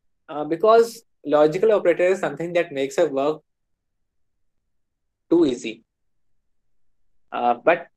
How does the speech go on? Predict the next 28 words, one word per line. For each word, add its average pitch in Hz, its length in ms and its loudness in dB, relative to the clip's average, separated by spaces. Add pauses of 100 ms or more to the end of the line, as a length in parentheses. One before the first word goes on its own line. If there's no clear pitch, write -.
(160)
before 175 280 -2
coming 160 300 -2
on 175 120 -6
that, 175 180 -2
I 139 100 -6
will 165 120 -4
tell 151 120 -4
you 160 80 -8
conditional 139 460 -6
statement 156 400 -10
because 151 300 -6
that - 180 -6
has 135 220 -6
to - 220 -8 (240)
do 135 80 -4
something 139 360 -10
with 151 140 -14
conditional 120 420 -12
statement. - 420 -12 (520)
So 214 120 -6
what 156 240 -4
are 127 140 -2
the 185 100 -12
conditional 147 500 -12
statement? - 440 -8 (580)
So 214 440 -4 (120)
condition 147 540 -8
means 185 300 -12